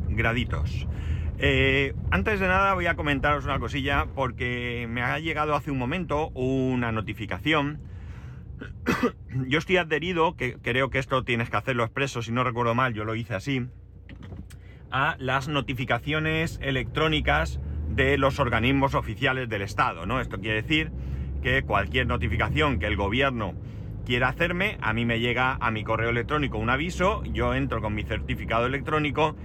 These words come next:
y puedo ver esa, esa notificación, ¿no? Es verdad que algunas personas piensan que esto no es bueno porque esto, eh, bueno, pues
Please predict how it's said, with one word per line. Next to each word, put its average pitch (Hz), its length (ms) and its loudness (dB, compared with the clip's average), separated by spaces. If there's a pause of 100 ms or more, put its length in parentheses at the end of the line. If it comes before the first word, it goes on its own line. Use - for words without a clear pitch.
(100)
y 120 120 -4
puedo 135 260 4
ver 123 140 2
esa, 120 480 0
esa 123 260 -2
notificación, 95 800 -2
¿no? 127 160 0 (1300)
Es 139 40 -2
verdad 147 220 2
que 139 60 -2
algunas 135 260 2
personas 135 360 0
piensan 143 520 -2 (340)
que 131 120 2
esto 139 180 -2
no 131 120 4
es 120 40 0
bueno 165 320 4
porque 117 560 -2
esto, 131 560 0 (100)
eh, 101 560 0
bueno, 110 300 -2
pues - 260 -4